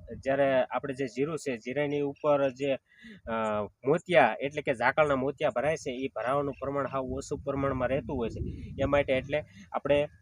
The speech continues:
દેવી સલ્ફર પણ નાખવાનો છે. તો મિત્રો, આપણે આમને આજે આપણે ત્રીસ એક, અ, ગ્રામ જેટલો એની અંદર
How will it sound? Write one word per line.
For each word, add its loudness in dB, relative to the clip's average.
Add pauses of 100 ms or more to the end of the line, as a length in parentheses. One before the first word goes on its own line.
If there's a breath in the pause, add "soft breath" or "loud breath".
(120)
દેવી -2
સલ્ફર -4
પણ -2
નાખવાનો 2
છે. -16
તો -2
મિત્રો, -2
આપણે 0
આમને 0 (300)
આજે 0
આપણે 2
ત્રીસ -8
એક, -2
અ, 4
ગ્રામ 2
જેટલો -2
એની 2
અંદર 2